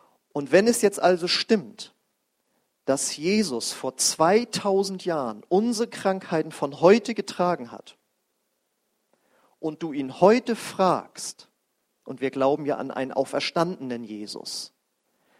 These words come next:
wenn du ihn heute fragst, "Willst du mir meine Krankheit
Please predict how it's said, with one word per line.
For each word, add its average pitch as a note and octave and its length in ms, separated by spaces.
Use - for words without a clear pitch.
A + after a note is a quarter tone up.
wenn C#3+ 160
du D#3 80
ihn D3+ 180
heute G3+ 300
fragst, B2+ 640
"Willst G#3+ 420
du A3 80
mir G3+ 200
meine E3 300
Krankheit E3+ 600